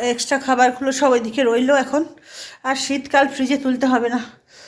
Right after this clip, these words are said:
রাতে যদি খাই তো ওগুলো তখন এ হয়ে যাবে, খাওয়া হয়ে যাবে। আর এদিকে মোছা টোচা করে নিয়েছি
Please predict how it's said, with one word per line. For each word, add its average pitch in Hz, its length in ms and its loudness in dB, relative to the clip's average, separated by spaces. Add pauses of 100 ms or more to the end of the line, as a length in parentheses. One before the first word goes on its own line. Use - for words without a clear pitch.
(240)
রাতে 226 300 0
যদি 233 240 0
খাই 226 300 2
তো 240 140 -2
ওগুলো 226 260 -2 (180)
তখন 226 280 -2 (1120)
এ 233 80 0
হয়ে 214 220 -2
যাবে, 208 220 -2
খাওয়া 220 280 2
হয়ে 214 160 0
যাবে। 214 260 -2
আর 226 120 0
এদিকে 220 300 -4
মোছা 233 300 -4
টোচা 240 260 -2
করে 240 260 2
নিয়েছি 269 420 4